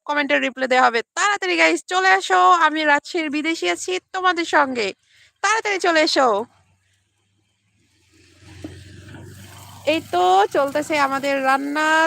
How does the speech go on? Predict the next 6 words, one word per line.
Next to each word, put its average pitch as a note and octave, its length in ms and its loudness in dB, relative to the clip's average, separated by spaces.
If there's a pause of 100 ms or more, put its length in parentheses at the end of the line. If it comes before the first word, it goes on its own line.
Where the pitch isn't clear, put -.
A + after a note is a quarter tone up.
তাড়াতাড়ি D4+ 440 -4
চলে D4+ 300 0
এসো E4+ 260 0
গাইস। D4+ 340 0 (160)
কই A4+ 260 0 (100)
তোমরা? F4+ 260 -2